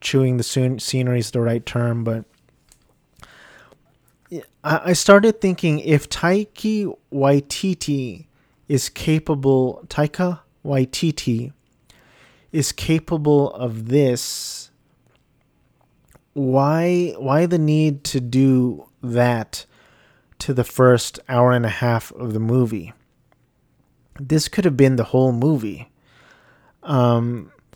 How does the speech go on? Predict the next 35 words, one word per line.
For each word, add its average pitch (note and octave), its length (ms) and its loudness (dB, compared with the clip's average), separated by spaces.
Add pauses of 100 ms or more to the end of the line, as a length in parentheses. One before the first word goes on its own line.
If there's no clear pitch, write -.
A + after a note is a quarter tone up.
(460)
and, E3 320 0
and D#3+ 240 0
really, F3+ 520 0 (360)
as D3 400 -2 (600)
the D#3+ 140 2
moment F#3 420 2
when D3 180 4
they C#3 120 4
got C3 320 0
to - 120 -10
that B2+ 200 2
planet C3+ 500 -2 (1200)
until D3 480 4
the F3 120 2
end D3 200 2
of B2 80 -2
the B2+ 80 2
movie, A#2+ 580 0 (460)
it's, F3 280 -4
it's G3 280 -4
really B3+ 220 0
not D3+ 260 6
a - 20 2
bad C3+ 260 2
movie. A#2 640 -2 (520)
From D3 240 2
that D#3 200 6
moment D3 360 2
till C#3+ 120 -2
the C3 120 -2
end, B2 240 -2
it's, - 280 -6 (460)
I C3+ 140 4
liked B2+ 420 4
it. A2 240 -8